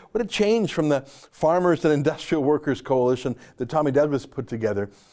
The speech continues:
Now the N D P is just radical activists, racial grievance groups, environmentalist extremists. So yeah, the N D P would give up votes to a new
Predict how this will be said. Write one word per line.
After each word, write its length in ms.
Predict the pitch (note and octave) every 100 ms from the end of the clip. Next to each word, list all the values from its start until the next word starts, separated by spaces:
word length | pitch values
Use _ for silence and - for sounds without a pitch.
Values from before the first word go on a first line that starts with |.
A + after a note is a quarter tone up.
| _ _
Now 320 | C3 F3 G#3
the 140 | F3 D#3
N 100 | D#3+
D 80 | D3+
P 160 | D#3
is 80 | C#3
just 180 | C3+ A#2+
radical 340 | B2+ C3+ C3+
activists, 640 | B2+ B2+ B2 B2 A#2+ - G2
racial 380 | A#2+ B2+ B2+
grievance 400 | G#2+ B2 A#2+ A#2+
groups, 440 | - A#2+ B2+ A2+ -
environmentalist 680 | G2 A#2+ B2 A#2 A#2+ A#2 -
extremists. 560 | G2 - A#2 A#2 A#2 - - -
So 140 | - E3+
yeah, 160 | G3+ - - C3+
the 160 | E3+
N 180 | F#3 A#3+
D 140 | B3
P 260 | G#3 A3+ A3
would 240 | D3 D3
give 180 | B2+ D3+
up 160 | D#3+ B2
votes 300 | C#3+ C#3+ -
to 180 | D3 C3
a 40 |
new 300 | C#3 C#3